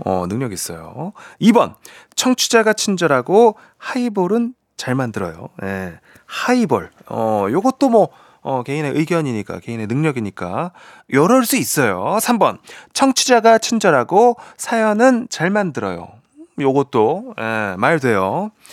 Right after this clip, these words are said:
정답 보내실 곳 문자번호 샵 팔구일공, 장문 백 원,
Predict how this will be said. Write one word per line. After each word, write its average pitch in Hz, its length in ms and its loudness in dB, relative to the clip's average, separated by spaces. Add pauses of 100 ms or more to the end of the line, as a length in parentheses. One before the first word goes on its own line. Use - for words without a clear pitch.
(240)
정답 240 360 0
보내실 139 380 0
곳 120 320 2
문자번호 147 800 0
샵 - 440 -4
팔구일공, 104 600 -6 (240)
장문 139 340 0
백 110 220 -6
원, 208 280 4